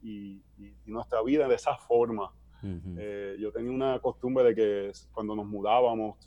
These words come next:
Speaker 1: tuvimos que mudarnos varias veces por trabajo y comprábamos una casa, yo le decía, "Estos son cuatro paredes,
Speaker 2: Mm.
Speaker 1: nuestra, nuestra identidad está en el cielo",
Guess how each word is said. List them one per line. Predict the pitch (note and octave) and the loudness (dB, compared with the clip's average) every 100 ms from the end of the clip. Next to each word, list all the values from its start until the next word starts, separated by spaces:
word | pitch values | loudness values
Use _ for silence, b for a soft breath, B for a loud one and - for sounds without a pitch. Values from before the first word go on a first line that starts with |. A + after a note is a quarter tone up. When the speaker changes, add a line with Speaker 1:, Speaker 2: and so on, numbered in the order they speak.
| - | -20
Speaker 1:
tuvimos | - G#2+ A2+ | -14 -12 -6
que | B2+ | -4
mudarnos | A#2+ A#2+ A#2 | -2 -2 2
varias | A2+ A2+ | 2 2
veces | A2+ - | 0 -2
por | - A2 | -10 -4
trabajo | G#2 A2+ B2+ | 0 2 2
y | B2 | 0
comprábamos | A2+ A#2 A2 A2+ | -4 -2 -2 -2
una | B2+ B2+ | -2 0
casa, | B2 C3 - A2+ - b b - | 2 2 2 -2 -4 b b -8
yo | A#2 | 0
le | A#2 | 4
decía, | A#2 - A#2+ | 4 2 -2
"Estos | A2 B2+ | -2 -2
son | C#3 | 0
cuatro | B2+ A#2+ A#2+ | 4 4 4
paredes, | G#2+ G#2+ C#3+ D3 C#3+ C#3+ - - - - - | 2 -2 0 2 2 0 -2 -18 -20 -16 -6
Speaker 2:
Mm. | G#2 | -2
Speaker 1:
nuestra, | G2+ F2 G#2+ G#2 G#2 | -2 0 2 2 2
nuestra | G#2+ - | -2 -2
identidad | A2 G2+ A#2 F2 | -2 -2 -2 -4
está | - | -2
en | C#3+ | -2
el | A2 | -2
cielo", | - C#3 C#3+ C#3+ C3+ | 2 6 8 8 4